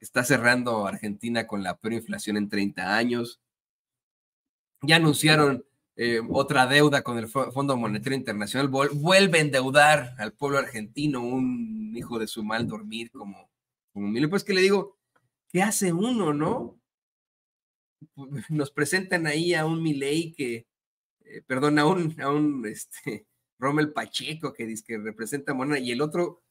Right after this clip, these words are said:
o los otros que van a estar representando al pan, pues, está peor, no se sabe, que, vamos, una vez más, compadezco con mucho respeto al pueblo de Mérida, como en el, su momento compadecimos a todo el pueblo del estado de Coahuila,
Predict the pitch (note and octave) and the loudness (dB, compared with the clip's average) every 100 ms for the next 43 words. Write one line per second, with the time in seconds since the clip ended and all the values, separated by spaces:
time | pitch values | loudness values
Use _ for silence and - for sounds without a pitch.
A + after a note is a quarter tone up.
0 | _ B2 B2+ A#2+ E3 E3+ F3 - C#3 D3 | _ -4 -2 0 -2 -2 -4 -4 -4 -2
1 | D#3+ D3+ C3 A#2+ A#2 C#3+ D3 C3 C3 C3 | 0 0 -2 -4 -4 -2 -2 -2 -2 -2
2 | A3+ F4 _ _ _ _ _ _ _ _ | -2 -8 _ _ _ _ _ _ _ _
3 | _ _ _ _ - A2+ D3+ C#3+ C#3 C3 | _ _ _ _ -18 -2 2 2 2 2
4 | G3+ G#3 G#3+ - D#4+ F4 - - F3+ D#3+ | 4 2 0 -2 -2 -4 -8 -6 -6 0
5 | F#3 G3+ E3 - _ C3 B2+ - - G3+ | 0 2 -2 -8 _ -12 -12 -14 -10 0
6 | G#3+ G#3 F#3 F#3+ F#3+ - - B2+ - _ | 4 4 4 4 4 0 -10 -14 -18 _
7 | _ C#3+ C3+ D3 D#3+ E3+ F#3+ D#3 C3 C#3 | _ -8 0 2 2 0 -6 -6 -6 -4
8 | D3+ D3 A#2+ - B2+ - B2 - A2+ A2 | -2 -4 -6 -10 -12 -10 -12 -10 -8 -6
9 | A2 G#2 G2+ G2+ G2+ A2 E3+ D#3 A#2 - | -8 -8 -10 -12 -14 -14 -10 -10 -10 -14
10 | G#2 G2+ - G#2 F#2+ F#2+ A2 G#2 A2 A2 | -14 -14 -12 -12 -12 -10 -6 -4 -4 -6
11 | A#2+ G2 - F#2 - G#2+ G#2+ G2+ - D#3 | -10 -12 -12 -12 -10 -10 -10 -10 -6 -2
12 | D3+ A#2+ A#2+ A2+ G2 G2 - G#2+ G2+ - | -2 -2 -6 -8 -8 -10 -6 -6 -8 -14
13 | - F2 - | -20 -20 -20